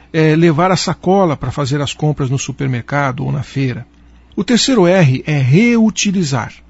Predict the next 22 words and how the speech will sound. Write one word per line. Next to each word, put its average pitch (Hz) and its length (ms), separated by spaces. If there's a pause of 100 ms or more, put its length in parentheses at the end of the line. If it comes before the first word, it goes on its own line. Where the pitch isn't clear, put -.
(140)
aumentar 170 520
a 170 60
vida 156 260
útil 165 400
do 127 80
produto. 120 480 (300)
Criar 165 420
produtos 151 600
artesanais 143 920
e 170 120
alternativos 147 840
a 160 80
partir 139 340
da 143 100
reutilização 131 720
de 127 80
embalagens 127 640
de 123 120
papel, 135 460
de 120 140
vidro, 120 360
de - 220